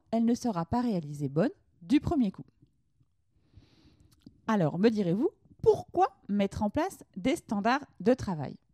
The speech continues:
Alors déjà, on vient de voir un premier point, la variabilité. C'est un des objectifs de la mise en place de standards de travail, mais il y en a évidemment d'autres. Donc, je le répète, la variabilité, c'est gagner en stabilité,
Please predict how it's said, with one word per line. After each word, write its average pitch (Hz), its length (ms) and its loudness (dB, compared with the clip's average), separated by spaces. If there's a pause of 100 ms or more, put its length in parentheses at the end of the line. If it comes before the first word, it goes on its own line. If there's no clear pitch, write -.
(280)
Alors 147 160 -12
déjà, 147 240 -4 (220)
on 214 80 -4
vient 196 160 -4
de 180 80 -4
voir 214 160 0
un 170 60 0
premier 226 280 0
point, - 200 -4 (100)
la 180 160 -2
variabilité. 185 720 -2 (400)
C'est - 260 -12
un 330 140 -2
des 247 200 0
objectifs 220 640 -4
de 160 120 -4
la 151 120 -2
mise 175 240 -2
en 175 80 -2
place 196 300 -6
de 139 100 -8
standards 226 400 -2
de 165 80 -4
travail, 226 420 -4 (440)
mais 170 80 -4
il 160 100 -6
y 202 60 0
en 262 80 4
a 370 140 0 (160)
évidemment 190 560 -2 (120)
d'autres. - 340 -6 (1160)
Donc, 180 100 -8
je 180 60 2
le 240 80 6
répète, 254 380 0 (340)
la 202 140 4
variabilité, 165 600 -2 (580)
c'est - 200 -6
gagner 330 420 2
en 269 80 6
stabilité, 196 600 -2